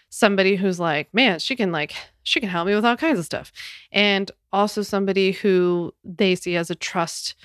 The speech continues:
you know, trusted leader in the space, in what you do. Because there are a lot of people,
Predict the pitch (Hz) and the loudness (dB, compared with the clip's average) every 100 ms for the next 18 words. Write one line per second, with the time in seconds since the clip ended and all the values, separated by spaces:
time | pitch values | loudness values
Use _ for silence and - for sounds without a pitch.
0 | - - 220 190 - 214 - 180 185 185 | -20 2 4 4 2 -2 -2 -2 2 2
1 | - 175 - - 202 175 170 - 143 165 | 2 -2 -6 0 2 2 0 -4 -4 -6
2 | - 196 185 180 - 165 160 151 196 208 | -6 -2 0 0 -2 -4 -4 -2 -2 0
3 | 233 233 233 240 - 233 202 208 202 | 2 4 4 2 -2 -2 0 0 -2